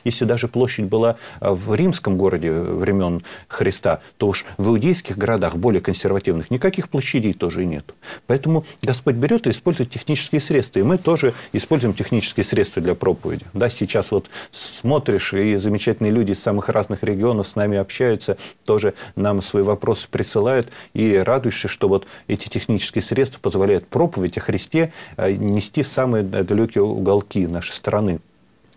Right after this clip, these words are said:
Точно так же и мы можем, вот эпидемия коронавируса подтолкнула к большему развитию вот этих технических средств на службу Христу. Потому что уже все натренировались в школах, установили программу Zoom, чтобы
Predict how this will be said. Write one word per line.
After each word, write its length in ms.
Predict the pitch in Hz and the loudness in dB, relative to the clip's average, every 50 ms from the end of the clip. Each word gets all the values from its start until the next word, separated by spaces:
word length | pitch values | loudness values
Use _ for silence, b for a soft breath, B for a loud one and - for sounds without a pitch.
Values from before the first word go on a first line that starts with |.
| - _ _ _ - | -20 _ _ _ -2
Точно 320 | 139 135 - - 139 131 | -2 0 0 0 0 0
так 220 | 123 180 185 165 | 2 2 0 2
же 160 | 135 127 117 B B B B B | 2 0 -2 B B B B B
и 120 | - 107 107 | 0 0 2
мы 160 | 104 110 107 | 2 2 2
можем, 360 | 110 135 160 147 - 110 95 | 2 2 2 0 0 0 0
вот 180 | 92 - - - B B B B | 0 0 -2 -4 B B B B
эпидемия 580 | 107 101 - 107 101 120 123 117 113 104 98 B B B B - | -6 -2 0 0 0 2 2 2 2 2 0 B B B B -8
коронавируса 680 | - 107 104 110 110 113 156 185 147 127 - - - | -6 -4 -2 0 2 2 2 2 0 0 -2 -4 -8
подтолкнула 680 | - - - - - 110 104 101 - 127 139 139 127 110 | -10 -12 -14 -2 0 0 0 2 0 0 2 2 2 2
к 20 | 87 | 2
большему 400 | 95 120 131 - - - 95 95 | 2 2 0 0 -2 -2 0 0
развитию 420 | 101 95 92 110 131 127 117 98 | 0 0 0 0 0 2 2 0
вот 120 | 90 - 104 | 0 0 0
этих 200 | 101 - - - | -2 -4 -4 -6
технических 540 | - - - - 113 - - - - - | -6 -4 -2 -2 0 -2 -2 -4 -4 -4
средств 300 | - - 151 175 175 - | -2 -2 0 -2 0 0
на 80 | 110 98 | -2 -4
службу 300 | - - 123 113 104 101 | 0 0 0 0 0 -4
Христу. 440 | - - 123 123 - - - - - - - B B B B B B B B | -4 -2 -2 -2 -2 -4 -6 -8 -8 -10 -16 B B B B B B B B
Потому 280 | - - - 156 160 | -4 -2 0 0 0
что 160 | - - - 104 | 0 0 0 0
уже 240 | 98 92 98 90 | 2 4 2 2
все 200 | 87 - - 104 | 2 0 0 0
натренировались 680 | 90 85 82 - 98 95 95 90 87 85 85 82 80 80 | 0 0 0 0 0 0 2 2 2 2 2 2 0 0
в 100 | 76 - | -2 -4
школах, 460 | - - - 175 170 160 151 - - B B B B B B B | -8 -2 2 2 4 4 2 0 -4 B B B B B B B
установили 500 | - 101 - - 101 92 90 85 82 85 | -4 -4 -2 0 0 2 2 2 0 0
программу 680 | 80 - - 87 85 101 120 151 160 151 151 143 139 123 | -2 0 -2 0 2 2 2 4 4 2 2 2 0 0
Zoom, 280 | 123 143 143 131 123 | 0 2 2 2 0
чтобы 460 | 120 - - 123 110 107 107 104 101 | -2 0 0 0 2 4 4 4 2